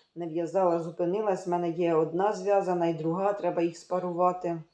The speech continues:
З северяночки, є з вівчарів, буду в'язати, буду в'язати вищі, то трішки ось з літніми своїми процесами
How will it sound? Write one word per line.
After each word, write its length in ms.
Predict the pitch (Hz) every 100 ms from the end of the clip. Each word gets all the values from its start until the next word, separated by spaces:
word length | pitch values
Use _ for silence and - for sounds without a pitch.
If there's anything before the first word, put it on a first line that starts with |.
| _ _ _ _ _ _ _ _ _ _ _ 170
З 60 | 175
северяночки, 840 | - 180 180 180 175 170 - 170
є 260 | 170 190 190
з 40 |
вівчарів, 580 | 175 170 - 160 214 240
буду 220 | 185 180
в'язати, 560 | 175 180 175 180 175 170
буду 240 | 160 175
в'язати 480 | 175 165 160 160 165
вищі, 720 | 156 220 233 - - 214 202 - _ _ _ _ _
то 420 | - 190 180 165 - -
трішки 340 | 202 - -
ось 180 | 175 170
з 100 | 160
літніми 420 | 196 175 175 170
своїми 400 | 165 170 175 170
процесами 800 | 165 160 - 254 254 220 226 208